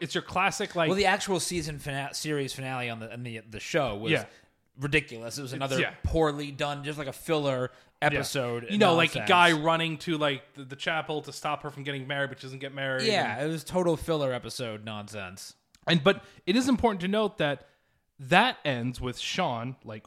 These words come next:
Speaker 1: running to stop Lee from getting married. She does end up getting married. But for some reason, they can't get Sean to come back for Hawaiian Wedding, but they get Lee to come back. So you just drop that plot point. So, like,
Speaker 2: <laughs>
Speaker 1: th-,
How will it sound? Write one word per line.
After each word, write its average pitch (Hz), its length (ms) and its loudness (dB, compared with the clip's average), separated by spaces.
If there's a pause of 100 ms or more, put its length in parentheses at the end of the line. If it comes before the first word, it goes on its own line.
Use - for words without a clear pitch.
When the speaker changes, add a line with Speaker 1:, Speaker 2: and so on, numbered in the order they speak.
(140)
Speaker 1:
running 147 560 0
to 127 380 -6
stop 135 560 -6
Lee 120 460 -8 (380)
from 131 200 -2
getting 127 280 0
married. 101 360 -6 (560)
She 127 140 -14
does 180 240 8
end 175 100 6
up 131 160 2
getting 107 200 -2
married. 95 360 -12 (520)
But - 80 -10
for 165 100 -10
some 240 220 0
reason, 208 160 0
they 156 80 -8
can't 190 320 -8
get - 180 -12
Sean 160 360 -2
to 127 40 -14
come 131 140 -6
back 135 260 -4
for 120 140 -6 (220)
Hawaiian 120 340 0
Wedding, 127 220 0
but - 100 -4
they 123 80 -8
get 120 180 -8
Lee 165 120 2
to 226 80 -2
come 113 180 -2
back. 107 280 -4 (200)
So - 120 0
you 202 40 2
just 185 300 -6
drop 175 460 2
that 139 360 2 (340)
plot 160 220 -2
point. - 260 -6
So, - 120 0
like, 175 180 6
Speaker 2:
<laughs> - 480 2
Speaker 1:
th-, 262 220 -4